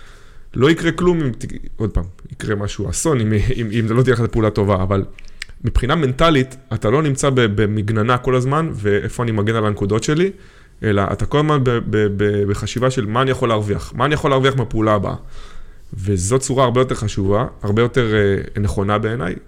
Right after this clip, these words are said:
כי עוד פעם, אם אתה נכנס ל-, למגננות ואיך לשמור על דברים, אתה נכנס למצבים של פחד, ופחד ביולוגית מקצר תנועה, המוח שלנו שולח, אה,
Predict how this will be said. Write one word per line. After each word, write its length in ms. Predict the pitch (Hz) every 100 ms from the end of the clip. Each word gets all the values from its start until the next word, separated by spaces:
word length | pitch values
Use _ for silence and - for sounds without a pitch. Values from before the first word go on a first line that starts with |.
| -
כי 180 | - - -
עוד 160 | 117
פעם, 180 | 117 -
אם 120 | 98
אתה 140 | 98 101 - - -
נכנס 420 | 98 87 120 -
ל-, 140 | 113 101 - - - - - - - - - - - -
למגננות 640 | 107 110 107 104 110 110 98
ואיך 300 | 95 104 110
לשמור 480 | 92 - 117 135
על 80 | 123
דברים, 400 | 101 98 101 113 120 -
אתה 220 | 98 98
נכנס 360 | 95 90 101 107
למצבים 260 | 98 101
של 100 | 101 98
פחד, 320 | 113 - 120 117
ופחד 1200 | - 98 95 - - - - - - - 107 120
ביולוגית 600 | 110 113 123 131 127 127 -
מקצר 460 | 107 - 107 131
תנועה, 420 | 123 127 117 123 131 - - - - - -
המוח 260 | 104 113 120
שלנו 200 | 107 107
שולח, 480 | 117 113 113 -
אה, 40 | 110